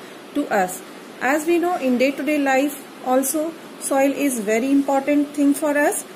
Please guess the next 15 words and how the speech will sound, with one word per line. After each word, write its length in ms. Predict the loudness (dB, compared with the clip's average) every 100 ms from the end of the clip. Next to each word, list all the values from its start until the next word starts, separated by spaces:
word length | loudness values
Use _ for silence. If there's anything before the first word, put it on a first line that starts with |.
| -12
It 160 | -4 0
is 140 | 2
a 100 | 2
medium 500 | 2 2 2 4 4
of 160 | 2 0 -4
plant 320 | 0 2 2
growth 300 | 2 2 0 -4 -16 -6
and 220 | 0 0
support 560 | 0 -2 0 0 0 -2
different 520 | -2 -2 0 0 -2 -8 -18 -8 0
type 280 | 0 2
of 200 | -2 0
li-, 340 | 2 2 2 2
living 340 | 2 2 2 2
organism. 560 | 2 4 2 2 0